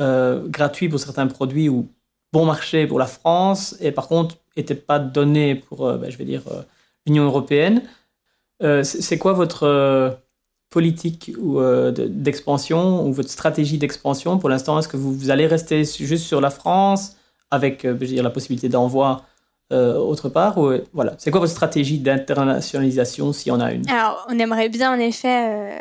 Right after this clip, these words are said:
Speaker 2: aller, aller s'étendre, euh, en Europe. Euh, c'est quelque chose qui nous est cher, d'autant plus que aujourd'hui, alors, il y a de la production made in France, mais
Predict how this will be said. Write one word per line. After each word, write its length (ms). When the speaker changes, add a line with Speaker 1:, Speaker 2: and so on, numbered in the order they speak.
Speaker 2:
aller, 920
aller 240
s'étendre, 460
euh, 160
en 100
Europe. 400
Euh, 400
c'est 220
quelque 260
chose 220
qui 100
nous 180
est 60
cher, 300
d'autant 240
plus 240
que 720
aujourd'hui, 460
alors, 220
il 80
y 60
a 140
de 60
la 80
production 520
made 180
in 100
France, 400
mais 340